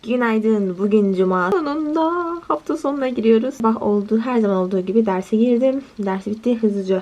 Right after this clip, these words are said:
hazırlandım. Bugün birazcık, çok azıcık makyaj yaptım. Ve işe gitmeye hazırım. Bugün de ne giymişiz? Onlara bakalım. Üstüme bu pembe böyle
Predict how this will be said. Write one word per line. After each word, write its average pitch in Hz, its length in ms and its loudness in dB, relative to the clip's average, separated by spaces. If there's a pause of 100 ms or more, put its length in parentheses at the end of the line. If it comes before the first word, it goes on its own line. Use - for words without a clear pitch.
hazırlandım. 254 1040 0 (100)
Bugün 247 340 -2
birazcık, 523 840 -2
çok 466 320 4
azıcık 320 460 -4
makyaj 240 420 -2
yaptım. 247 320 -2
Ve 214 300 4
işe 220 200 -2
gitmeye 180 460 -6
hazırım. 170 440 -6
Bugün 240 240 0
de 220 100 6
ne 214 60 8
giymişiz? 190 560 -2 (180)
Onlara 185 320 -2
bakalım. 175 340 -8
Üstüme 220 600 0
bu 240 340 -2
pembe 214 440 0 (540)
böyle 202 400 0